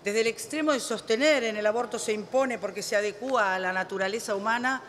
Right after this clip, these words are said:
a las necesidades sociales, al derecho a la salud, al derecho a disponer del propio cuerpo, a la libertad sexual y a una serie de consideraciones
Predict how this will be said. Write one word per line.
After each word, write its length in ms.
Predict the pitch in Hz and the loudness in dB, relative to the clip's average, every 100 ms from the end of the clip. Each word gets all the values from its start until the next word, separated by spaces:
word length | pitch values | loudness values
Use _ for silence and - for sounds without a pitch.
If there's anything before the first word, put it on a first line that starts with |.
| - - - - - - - | -16 -20 -20 -20 -20 -20 2
a 80 | 247 | 2
las 140 | 240 | 2
necesidades 520 | 233 233 208 214 208 | -4 -6 -2 0 0
sociales, 800 | - 185 - 233 233 226 226 226 | 0 -4 4 6 6 4 -2 -2
al 120 | 202 190 | -4 -4
derecho 320 | 202 196 190 | -4 -4 -4
a 20 | |
la 80 | 175 | -2
salud, 480 | - 185 247 247 233 - - - - - | -2 0 0 0 -4 -8 -18 -20 -6 -2
al 140 | 214 | 0
derecho 320 | 226 226 - | 0 -4 -4
a 60 | 214 | -4
disponer 360 | 196 202 214 | -4 -4 -2
del 140 | 208 196 | -2 -4
propio 320 | 190 180 175 | -4 -4 0
cuerpo, 680 | 247 254 214 - 226 226 214 - - - | 2 2 0 -2 0 0 -2 -6 -10 -4
a 80 | |
la 80 | 202 | -2
libertad 340 | 196 185 214 208 | -2 -2 -2 -2
sexual 680 | 196 - - 254 247 233 220 | -4 -4 0 4 4 2 -2
y 60 | |
a 60 | 240 | -4
una 180 | 247 233 | -4 -6
serie 380 | - 330 320 277 | -4 -2 0 -2
de 100 | 208 | -2
consideraciones 1040 | 208 - 196 185 180 - 240 233 233 - | -4 -2 -2 -2 -2 -2 -2 -2 -4 -6